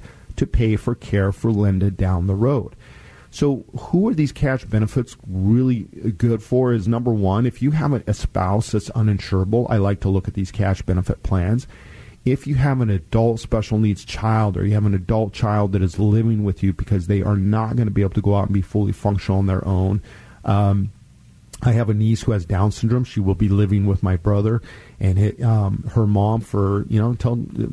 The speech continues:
probably the rest of her life, until they pass away. So in those types of situations,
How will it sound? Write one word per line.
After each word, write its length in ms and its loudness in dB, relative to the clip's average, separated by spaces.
probably 360 2
the 80 2
rest 240 0
of 80 -4
her 100 0
life, 380 -2
until 240 0
they 140 2
pass 340 -2
away. 460 0
So 240 0
in 140 0
those 260 -2
types 300 -4
of 60 -4
situations, 800 0